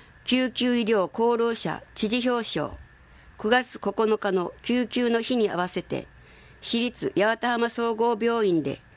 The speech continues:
愛媛県救急医療功労者知事表彰の賞状伝達式が行われました。これは県内救急医療体制の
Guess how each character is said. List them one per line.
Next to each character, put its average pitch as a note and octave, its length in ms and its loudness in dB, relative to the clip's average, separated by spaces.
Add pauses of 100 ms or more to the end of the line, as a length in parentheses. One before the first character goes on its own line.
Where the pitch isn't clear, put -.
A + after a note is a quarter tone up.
(280)
愛 G#3 160 0 (100)
媛 B3 80 0
県 E3+ 280 -4 (320)
救 A#3+ 240 0
急 A#3+ 260 0
医 A#3+ 60 2
療 G3+ 280 2
功 A#3 220 2
労 A#3 160 0
者 A3+ 160 -4
知 G#3 120 -4
事 A#3 200 0
表 A#3+ 140 0
彰 F#3 280 0
の D3+ 200 -2 (160)
賞 A3+ 320 0
状 A#3+ 220 0
伝 G#3+ 220 0
達 A#3+ 280 -4
式 - 200 -2
が E3 220 -2
行 F#3+ 160 -2
わ F#3+ 180 0
れ F#3 120 -2
ま F#3 120 -2
し - 140 -4
た。 C#3 200 -4 (880)
こ G#3 100 0
れ G#3+ 140 2
は G#3 200 0 (200)
県 B3+ 260 0
内 E3+ 180 0
救 A#3 280 0
急 A#3 260 0
医 - 20 0
療 A#3 220 0
体 A#3+ 260 -2
制 F#3 260 -2
の C#3+ 200 -2